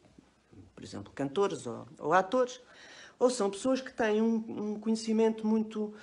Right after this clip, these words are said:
profundo em, eh, determinadas áreas. Eh, normalmente são gente que vem das universidades, podem ser, eh,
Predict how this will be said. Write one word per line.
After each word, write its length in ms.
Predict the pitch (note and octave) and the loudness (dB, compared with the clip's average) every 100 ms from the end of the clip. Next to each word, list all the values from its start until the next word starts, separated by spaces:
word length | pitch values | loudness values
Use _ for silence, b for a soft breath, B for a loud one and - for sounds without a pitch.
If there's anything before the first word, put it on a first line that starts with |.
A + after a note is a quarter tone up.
| B B B | B B B
profundo 800 | - F#3+ - C4 B3+ G#3 A#3 A3 B - | -6 -4 4 4 4 2 0 -2 B -8
em, 460 | - G#3 G#3+ G#3+ G#3 | 0 2 4 4 2
eh, 260 | F#3+ F#3+ | -2 -4
determinadas 720 | F3+ - G#3+ G3+ G3 F3 E3 G#3 | -6 -4 -2 2 4 4 4 6
áreas. 440 | G3 D3+ C#3+ - B B _ | 6 4 -4 -12 B B _
Eh, 40 | - D3+ D3+ - - | -12 -10 -12 -14 -10
normalmente 520 | D#3+ D3+ D#3 D#3+ D#3+ | -8 -6 -4 -4 -6
são 560 | - - E3+ E3 D#3+ D#3+ B B _ - | -10 -8 -6 -4 -6 -10 B B _ -14
gente 300 | - F3 E3+ | -6 -4 -4
que 80 | - | -6
vem 140 | E3 | -6
das 160 | D#3+ D3+ | -4 -4
universidades, 880 | E3 E3 - A3 A3 A3 G#3 - B B B | -6 -6 -6 0 6 6 6 -2 B B B
podem 260 | - D3+ D3+ | -10 -8 -8
ser, 480 | D3+ E3 D#3+ D#3 D3+ B _ | -10 -8 -8 -8 -12 B _
eh, 40 | - | -18